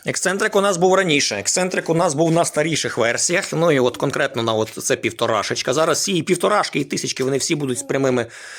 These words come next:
е, цими, з прямими, господи, ві-, з прямо відцентрованими ха-, е,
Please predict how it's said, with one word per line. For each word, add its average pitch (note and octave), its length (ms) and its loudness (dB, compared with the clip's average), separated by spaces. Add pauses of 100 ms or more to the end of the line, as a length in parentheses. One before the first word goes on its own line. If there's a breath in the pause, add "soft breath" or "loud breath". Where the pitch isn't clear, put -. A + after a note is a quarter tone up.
(240 loud breath)
е, A#2+ 500 0 (400)
цими, F#2+ 480 -2
з - 80 -10
прямими, A#2+ 520 0 (960 loud breath)
господи, D#3 640 2
ві-, E3+ 220 2
з - 60 -2
прямо A3+ 320 2
відцентрованими G3 800 4
ха-, D#3 540 2
е, B2 40 0